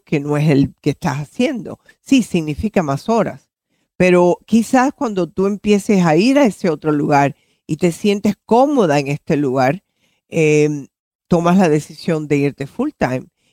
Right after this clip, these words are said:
Acuérdate que en todos los trabajos que se están ofreciendo hoy en día,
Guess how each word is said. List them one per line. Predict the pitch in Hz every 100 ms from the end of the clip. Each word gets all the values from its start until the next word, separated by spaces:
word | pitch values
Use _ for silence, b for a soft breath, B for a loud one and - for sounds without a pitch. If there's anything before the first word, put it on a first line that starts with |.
| _ _
Acuérdate | 160 - 277 381 - 269
que |
en | 214
todos | 185 226 277
los | 269 233
trabajos | 202 180 180 196 196
que | -
se | 156 165
están | - 170
ofreciendo | 185 175 165 - 175 165 160 -
hoy | 165 180
en | 175
día, | 202 202 131 135